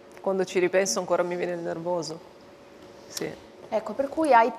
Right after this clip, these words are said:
Speaker 2: passato tutta una serie, mm, di, di cose, no? Di passaggi nel, nel processo. Prima dicevo che durante i processi le donne vittime di violenza si devono difendere due volte.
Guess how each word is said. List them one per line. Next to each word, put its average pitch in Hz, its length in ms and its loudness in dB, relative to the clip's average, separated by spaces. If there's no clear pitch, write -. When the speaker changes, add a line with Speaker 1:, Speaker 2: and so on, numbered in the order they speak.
Speaker 2:
passato 226 440 4
tutta 226 260 0
una 185 120 2
serie, 180 520 4
mm, 175 260 -4
di, 165 680 -2
di 180 180 -4
cose, 160 420 6
no? 175 160 4
Di 170 140 -4
passaggi 165 540 0
nel, 160 140 -4
nel 160 180 -2
processo. 160 640 -6
Prima 240 280 0
dicevo 196 380 -2
che 190 160 0
durante 208 300 0
i 190 40 -2
processi 202 540 -2
le 180 140 0
donne 208 340 2
vittime 190 380 -4
di 185 100 -4
violenza 208 520 0
si - 220 -6
devono 190 280 0
difendere 175 540 -6
due 170 180 -2
volte. 156 420 -10